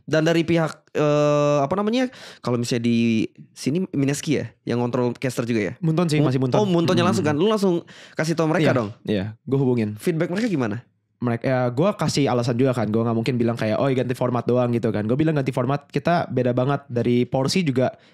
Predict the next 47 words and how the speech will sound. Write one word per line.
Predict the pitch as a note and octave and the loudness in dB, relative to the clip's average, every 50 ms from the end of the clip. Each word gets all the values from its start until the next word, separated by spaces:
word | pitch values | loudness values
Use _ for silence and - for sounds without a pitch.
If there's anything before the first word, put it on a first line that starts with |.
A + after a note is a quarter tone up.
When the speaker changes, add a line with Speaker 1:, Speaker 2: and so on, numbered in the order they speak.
| _ _ | _ _
Speaker 2:
kerasa | _ - C3+ C3 B2+ - F3 | _ -4 -4 -2 -2 0 0
lah | E3 E3+ E3+ | 2 2 2
nggak | D3 C#3 C3+ | 2 0 0
ada | C3 C3+ | 0 0
yang | C#3 C#3 D3 | 0 0 0
improve | D3+ C#3+ - D#3 - | 0 0 -2 -2 0
gitu. | - C3+ B2+ | -2 -2 -2
Soalnya | A#2+ - C3+ C#3+ F3 A3+ B3 A3+ - - _ _ _ - - | 0 0 0 2 2 0 0 -2 -4 -10 _ _ _ -18 -8
main | - D3 D3+ | -4 -4 -2
cast, | D3 - E3 - | -2 -2 -2 -2
co-cast | - E3+ D#3+ - F3 F#3 F3+ - - - - - | -2 -4 -2 -2 -2 -2 0 -2 -4 -4 -6 -2
menurut | D3+ D3+ D3+ D3 C#3+ C#3 | -2 0 2 0 0 2
gua | D3+ E3 D3+ | 2 2 2
ya, | C#3 B2+ A#2 B2 | 2 2 0 -2
Speaker 1:
Mm-hmm. | - E3+ F#3+ G#3 A#3 A#3+ G3+ | -2 -2 0 0 0 0 2
Speaker 2:
kalau | G3 C#3+ C#3+ | 2 2 2
yang | C#3+ C#3+ | 0 0
kita | D#3 E3 | -2 -2
dulu | D3+ D3 D#3 E3 | 0 0 0 0
di | D3+ B2+ | 0 0
English | C#3+ D#3+ D3+ C#3+ - | 2 2 0 0 0
itu | C#3+ - A3+ - - _ | -2 -2 -4 -4 -6 _
kayak | - D3 C3 C3 - - - _ _ _ _ _ _ | -4 -2 -2 -2 -2 -4 -8 _ _ _ _ _ _
karena | _ - D3+ D3+ | _ -2 -2 0
tabrak-tabrak, | D3 D#3 D3+ D#3 D#3 C#3+ - C3+ F3+ D#3+ C3+ A2+ A2 - _ _ _ _ _ _ _ _ | 0 0 0 0 -2 -2 0 -2 0 0 0 0 -2 -4 _ _ _ _ _ _ _ _
co-castnya | _ - B2+ - - E3+ D3+ C4 B3+ | _ -4 -2 0 0 0 0 2 2
juga | A3+ E3 D3+ | 2 2 4
jadi | C3+ C#3 D3 A3 - | 4 4 2 2 0
selalu | - - E3 D#3 E3+ A3 A3+ | 0 0 0 2 2 2 2
kalau | - E3 D#3+ | 2 0 2
misalnya | D#3 D#3+ C#3+ D3 C#3 C3+ C#3 C#3+ C#3+ C#3+ C#3+ C3+ C3 - - - _ _ _ _ _ _ _ _ _ _ _ | 0 0 0 0 0 0 0 0 0 0 0 -2 -4 -8 -16 -20 _ _ _ _ _ _ _ _ _ _ _
kayak | D3+ D#3 | -2 0
dulu | D3+ F3 G#3+ | 2 2 2
Eterna | G#3+ F3+ E3 E3 E3 F3 F3+ | 2 2 0 0 0 0 0
kan | G#3 G#3 | 0 0
kokes | F3+ D3 D#3 D3 - - | 0 0 0 -2 0 0
kan. | G#2+ F#2+ F#2+ G#2+ A2 - | -2 -2 -4 -6 -10 -6
Speaker 1:
Iya. | B2+ B2+ A#2 G#2 | -4 -2 0 0
Speaker 2:
Dia | D3 F3+ | 2 2
pas | G3+ A3+ | 2 2
baru | E3+ E3 C#3+ D3+ D3 C#3+ - | 2 2 2 4 2 2 0
masuk | - - - - F3+ F3+ - | -2 -4 -2 0 -2 -2 -2
itu | D#3+ - A3 A#3 | -2 0 0 2
dia | F#3+ A3+ | 2 2
juga | A#3 G3+ D3 D3 C3 D3+ A2 - - _ | 2 2 2 2 2 0 0 -4 -8 _
masih | - C3 C#3+ - D3 C3 | -4 -4 -2 0 -2 0
kayak | - C3+ B2+ C3 B2 - - | 0 0 0 0 0 -2 -6